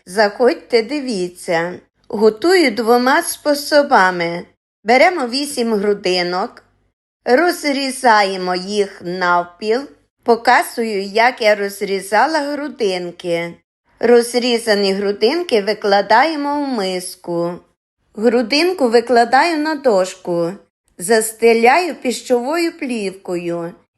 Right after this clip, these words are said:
і відбиваємо кухонним молоточком. Відбиваємо осторожно, щоб не порвати грудинку. Відбиту грудинку солимо, перчимо до смаку.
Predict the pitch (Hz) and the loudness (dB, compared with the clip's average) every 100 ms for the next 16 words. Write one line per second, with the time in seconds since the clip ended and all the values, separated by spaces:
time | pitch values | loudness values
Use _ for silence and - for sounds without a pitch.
0 | - 262 226 254 214 226 233 220 262 339 | -4 -2 0 -2 0 2 4 6 4 2
1 | 277 233 220 208 _ 233 220 - 262 330 | -2 -2 -4 -6 _ -4 -4 0 0 2
2 | 311 294 294 294 294 294 247 269 - - | -2 -2 -2 -4 -6 -4 0 0 -2 -8
3 | - 175 175 180 _ _ - 202 233 - | -4 -2 -2 -12 _ _ -6 -2 -2 0
4 | 240 240 262 330 349 339 339 330 - 320 | 2 4 4 2 0 -2 -4 -6 -4 -2
5 | 285 220 196 - 175 180 - - 214 233 | 2 2 0 -4 -8 -8 -10 -10 -6 -4
6 | 214 214 220 214 233 311 330 311 302 294 | -4 -4 -4 2 2 0 -2 -4 -6 -8
7 | 277 233 190 180 180 175 165 165 170 _ | -4 -2 -2 -4 -10 -8 -8 -8 -12 _
8 | _ _ 202 240 226 277 285 285 254 240 | _ _ -2 -2 -2 2 2 2 2 2
9 | 220 214 262 339 330 214 214 - 226 220 | 0 0 0 0 -2 -2 -2 -4 0 2
10 | 320 320 226 190 190 196 220 294 - 254 | 2 0 0 -2 -2 2 4 2 -2 -6
11 | 196 190 175 208 262 - 294 294 294 226 | -4 -4 -4 -4 -4 -4 -4 -4 -6 -6
12 | 180 165 | -4 -4